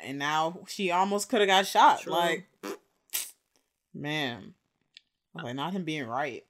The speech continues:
Speaker 1: I hate it here.
Speaker 2: Um, hoping to see Diamond next episode.
Speaker 1: True.
Speaker 2: I don't know what he's gonna pop up doing,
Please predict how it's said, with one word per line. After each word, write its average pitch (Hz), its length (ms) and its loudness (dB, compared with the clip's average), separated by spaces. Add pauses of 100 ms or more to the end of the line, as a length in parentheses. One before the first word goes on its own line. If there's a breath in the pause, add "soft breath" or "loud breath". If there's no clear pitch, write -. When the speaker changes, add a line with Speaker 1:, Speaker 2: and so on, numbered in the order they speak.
Speaker 1:
I - 40 -20
hate 147 200 -8
it 131 80 -8
here. 123 240 -14
Speaker 2:
Um, 180 400 -4
hoping 226 340 -4
to 240 80 -4
see 220 140 -6
Diamond 165 340 -8
next 165 220 -12
episode. 170 720 -10 (720)
Speaker 1:
True. 127 400 -6
Speaker 2:
I - 40 -8
don't 190 180 -2
know 180 140 -4
what 170 160 -4
he's 185 120 -6
gonna 160 120 -8
pop 170 240 -8
up 160 140 -10
doing, 160 300 -12